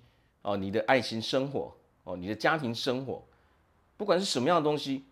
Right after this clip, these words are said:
我们都可以把它写下来。如果你连写下来都没有的时候，其实那代表你根本没有想要去做。哦，有的时候我们要去接受这个事实。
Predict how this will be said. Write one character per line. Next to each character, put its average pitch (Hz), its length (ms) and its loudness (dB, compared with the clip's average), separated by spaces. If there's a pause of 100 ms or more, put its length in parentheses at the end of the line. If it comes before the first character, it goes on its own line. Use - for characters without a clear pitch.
我 127 180 2
们 139 200 2
都 202 160 6
可 196 160 0
以 147 80 4
把 - 180 0
它 127 100 -2
写 - 300 -8
下 87 260 -4
来。 69 180 -12
如 160 160 0
果 185 220 8
你 123 240 2
连 131 180 2
写 110 340 -2
下 120 340 4
来 85 180 -6 (100)
都 127 100 -2
没 120 260 -2
有 131 140 -2
的 - 60 -14
时 101 220 -10
候， 90 100 -6 (300)
其 - 200 -8
实 127 140 -6
那 131 120 -4
代 131 200 -2
表 71 220 -8 (500)
你 110 200 0
根 160 320 2
本 120 180 2
没 92 160 -6
有 107 100 -4
想 - 280 -10
要 98 60 -8
去 95 200 -14
做。 - 240 -12 (880)
哦， 120 100 4
有 151 100 8
的 170 80 6
时 170 240 2
候 196 140 8
我 127 80 4
们 110 160 2
要 135 80 2
去 143 140 -4
接 139 360 0
受 120 260 -2
这 - 120 -12
个 101 100 -6
事 104 320 -4
实。 - 200 -10